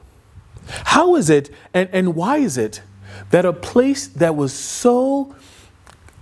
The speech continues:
spiritually dark and could, could so quickly,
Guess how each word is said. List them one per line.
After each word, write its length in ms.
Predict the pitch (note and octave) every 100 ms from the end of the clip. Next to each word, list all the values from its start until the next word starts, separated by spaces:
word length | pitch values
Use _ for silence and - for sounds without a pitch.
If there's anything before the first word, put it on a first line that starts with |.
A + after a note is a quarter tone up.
| -
spiritually 840 | - - - C4 C4 C4 - B3+ A#3 C3 - -
dark 560 | G3+ E3+ A2 - - _ _ _ _ _ _ _ _ _ _ _ _ - -
and 220 | F3+ D3+ - -
could, 400 | - A3+ D#3+ -
could 420 | - A3+ D#3 -
so 420 | - - - D4 D#4+
quickly, 760 | - C4+ B3+ - E3 D3 D#3+